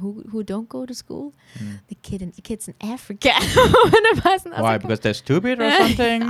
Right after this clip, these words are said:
Speaker 2: Why they go to
Speaker 1: Ej, men
Speaker 2: school?
Speaker 1: jeg synes faktisk, det er sindssygt, øh, jeg synes faktisk, det er sindssygt, øh, irrit-, eller irriterende. Så jeg forstår godt, hvorfor at de står der. Og jeg synes, det er så vigtigt, at man bakker op om det der.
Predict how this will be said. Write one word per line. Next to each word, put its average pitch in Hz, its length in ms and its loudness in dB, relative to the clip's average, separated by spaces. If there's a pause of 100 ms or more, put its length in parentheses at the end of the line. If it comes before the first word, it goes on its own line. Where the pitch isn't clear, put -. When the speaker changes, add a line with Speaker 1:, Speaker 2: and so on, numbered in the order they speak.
(240)
Speaker 2:
Why 156 100 2
they 202 160 0
go 143 100 0 (100)
to 117 60 2
Speaker 1:
Ej, 233 200 2
men 277 80 0
Speaker 2:
school? 277 160 -2
Speaker 1:
jeg - 140 -2
synes 311 180 -6
faktisk, 302 300 -2
det 285 100 -6
er 277 60 -6
sindssygt, 262 560 -6
øh, 196 80 -10 (260)
jeg - 200 -12
synes 247 180 -16
faktisk, 247 200 -10
det 220 60 -14
er 220 40 -14
sindssygt, 226 500 -12
øh, - 220 -12 (560)
irrit-, - 400 -6
eller - 160 -8
irriterende. 180 600 -8
Så 190 160 -10
jeg 196 120 -4
forstår - 520 -10 (220)
godt, - 280 -8 (260)
hvorfor 185 440 -6 (500)
at - 140 -14
de 180 60 -10
står 180 300 0
der. - 80 -14 (640)
Og 196 80 -2
jeg 185 120 -2
synes, 190 160 -8
det 180 100 -10
er 175 40 -8
så - 160 -4
vigtigt, 190 460 -8 (120)
at 185 140 -8
man 180 180 -8
bakker - 280 -10
op 180 220 -6
om 180 120 -6
det 170 120 -14
der. - 120 -12